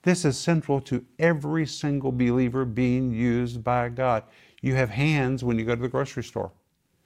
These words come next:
You have hands when you're in the car. You have hands when you're at home. You have hands when you're in church. You have hands when you're at work. If you've got hands and you're willing to use them,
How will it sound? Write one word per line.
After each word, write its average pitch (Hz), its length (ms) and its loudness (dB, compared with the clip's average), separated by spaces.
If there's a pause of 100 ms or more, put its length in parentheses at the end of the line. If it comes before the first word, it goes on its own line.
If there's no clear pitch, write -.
(240)
You 127 120 4
have 113 80 -2
hands 120 280 2
when 123 120 2
you're 127 140 0
in 127 60 0
the 127 80 -2
car. 139 280 0
You 110 120 -4
have 95 80 -6
hands 127 340 -4
when 123 120 -2
you're 120 160 -2
at 117 60 -4
home. 127 280 -2
You 110 100 0
have 101 80 -4
hands 127 320 -2
when 123 140 0
you're 120 120 -2
in 123 80 0
church. 139 320 -2 (300)
You 127 100 2
have 107 100 0
hands 127 360 0
when 123 180 0
you're 117 160 4
at 117 60 0
work. 123 380 0 (280)
If 95 160 -6
you've 151 180 2
got 151 240 4
hands 156 520 -2
and 117 200 -4
you're 135 120 2
willing 147 300 2
to 139 60 2
use 143 300 4
them, 147 200 -4